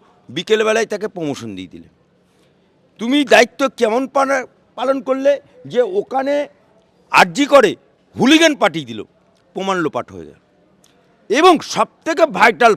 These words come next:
পয়েন্ট, এই অভয়া যদি মুসলমান হতো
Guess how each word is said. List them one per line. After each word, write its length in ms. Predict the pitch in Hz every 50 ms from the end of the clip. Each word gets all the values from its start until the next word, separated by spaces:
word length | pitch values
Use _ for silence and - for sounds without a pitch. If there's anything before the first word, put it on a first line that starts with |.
| - _
পয়েন্ট, 480 | 139 147 151 175 220 226 _ _ _ _ _ _ _ _ _ _ _ _ _ _ _ _ _ _ _ _ _
এই 340 | - 196 247 277 294 285 262 - _ _ _ _ _ _ _ _ _ _ _ _ _ _ _ _ _ _ _ _ _ _ _ _
অভয়া 460 | - 202 214 240 226 196 151 123 117 - _ _ _ _ _ _ _ _ _ _ _ _ _ _ _ _ _ - _ _ _ _ _
যদি 180 | - 170 190 269
মুসলমান 560 | 233 220 233 - - 269 285 285 302 294 285
হতো 380 | 262 262 269 - 285 294 285